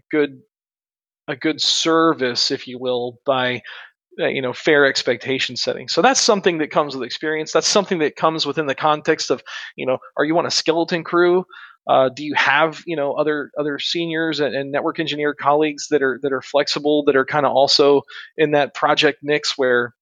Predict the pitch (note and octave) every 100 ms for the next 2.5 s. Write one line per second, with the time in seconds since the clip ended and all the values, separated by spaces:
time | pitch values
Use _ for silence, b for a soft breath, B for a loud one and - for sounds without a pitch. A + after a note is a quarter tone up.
0 | _ D3 C#3+ C#3 B2 - D#3 D3+ C#3 D3
1 | B2+ A#2 C#3+ C#3 C3+ B2 C3 C3 B2+ -
2 | C#3+ D3+ - B2